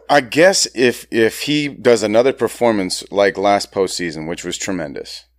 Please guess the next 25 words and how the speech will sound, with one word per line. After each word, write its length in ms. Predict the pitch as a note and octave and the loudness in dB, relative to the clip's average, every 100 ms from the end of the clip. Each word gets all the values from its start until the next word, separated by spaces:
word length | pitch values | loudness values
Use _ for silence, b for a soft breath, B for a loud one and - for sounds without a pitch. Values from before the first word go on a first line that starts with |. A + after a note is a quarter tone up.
| - | -10
you 80 | F#2+ | -6
know, 120 | F2 | -6
thirty-five 560 | - G#2+ G2+ G2 F#2+ | 0 0 2 0 0
points 240 | - F#2 F2 | -2 -8 -8
a 40 | |
game 360 | D#2+ F2 F2 E2 | -8 -6 -6 -8
and, 200 | D#2+ D#2+ | -8 -8
like, 220 | F#2 - | -8 -8
nine 320 | F2+ F2 E2+ | -6 -4 -4
and 140 | E2 E2 | -6 -6
nine 300 | D#2+ D#2 D#2 | -6 -6 -8
or 80 | |
whatever, 340 | D#2 F2+ F#2 D#2+ | -2 2 2 0
whatever 440 | G2 B2+ C3+ G#2+ | 0 4 4 4
outrageous 540 | F#2 D#2 F#2 E2 D#2+ - | 2 2 -2 -4 -8 -4
stats 260 | E2+ D#2+ | -4 -4
that 80 | D2+ | -8
he 60 | E2 | -12
was 140 | D#2+ | -12
putting 240 | - E2+ E2 | -6 -6 -6
up 120 | D#2 | -10
until 260 | D#2 - | -12 -12
the 80 | D2+ | -12
finals 420 | - D#2 D#2 C#2+ | -8 -8 -8 -10
there. 240 | D2 D2 | -8 -10